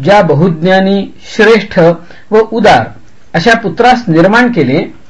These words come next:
त्या अज्ञानरूपी अंधकार दूर करणाऱ्या महर्षी व्यासांना माझा नमस्कार असो." ह्या व्यासास कोणी नारायणाचा सहावा अवतारच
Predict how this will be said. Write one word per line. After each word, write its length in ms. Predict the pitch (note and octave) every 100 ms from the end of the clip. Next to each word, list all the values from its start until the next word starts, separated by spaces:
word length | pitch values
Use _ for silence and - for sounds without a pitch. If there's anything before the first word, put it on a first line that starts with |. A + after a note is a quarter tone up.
| - - - -
त्या 200 | A3+ A#3 A#3
अज्ञानरूपी 920 | D3 C#3+ F#3 A3 A#3 G#3+ G#3+ G3+ A3+
अंधकार 580 | F#3+ C#3 E3+ F3+ G#3 G#3+
दूर 280 | D3+ F3 G#3+
करणाऱ्या 720 | G#3 F3+ F3 F#3 F#3 G#3 G#3+
महर्षी 520 | D#3 D#3+ F#3 F3 G#3
व्यासांना 640 | F3 D3+ D#3+ G3+ G3+ F#3 F#3 B3
माझा 340 | E3 E3 G3
नमस्कार 520 | F3+ D3 - - C3+
असो." 280 | A#2+ - G#2 - - - - - - - - - - - - - - - - - -
ह्या 300 | G3 A#3 B3
व्यासास 560 | F3+ E3 A3+ B3 A#3+
कोणी 340 | - A3 A#3 A3+
नारायणाचा 760 | D3 D#3 G3 G3+ G#3 G3+ G#3+
सहावा 420 | G3+ E3+ C#3 F3+
अवतारच 460 | G3+ D3+ C#3 G#3+